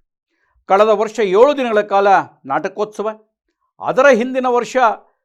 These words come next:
ಏಳು ದಿನಗಳ ಕಾಲ ವಿಶೇಷವಾಗಿರ್ತಕ್ಕಂಥ ಕಾರ್ಯಕ್ರಮಗಳು, ಜನಪದ ಗೀತೆಗಳು, ಹರಿಕಥೆಗಳು, ಈ ರೀತಿಯಾಗಿ ಮರೆತು ಹೋಗಿರುವಂತಹ, ಮರೆತು ಹೋಗುತ್ತಿದೆ ಎನ್ನಬಹುದಾದಂಥ ಕೆಲವೊಂದು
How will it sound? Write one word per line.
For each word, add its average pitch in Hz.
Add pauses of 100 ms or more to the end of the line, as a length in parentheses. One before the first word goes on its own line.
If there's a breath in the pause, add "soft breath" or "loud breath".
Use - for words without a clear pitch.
(140)
ಏಳು 220
ದಿನಗಳ 226
ಕಾಲ 226 (540 soft breath)
ವಿಶೇಷವಾಗಿರ್ತಕ್ಕಂಥ 214
ಕಾರ್ಯಕ್ರಮಗಳು, 160
ಜನಪದ 135
ಗೀತೆಗಳು, 143
ಹರಿಕಥೆಗಳು, 147 (260 soft breath)
ಈ 170
ರೀತಿಯಾಗಿ 208 (300 soft breath)
ಮರೆತು 226
ಹೋಗಿರುವಂತಹ, 214
ಮರೆತು 214
ಹೋಗುತ್ತಿದೆ 208
ಎನ್ನಬಹುದಾದಂಥ 202
ಕೆಲವೊಂದು 247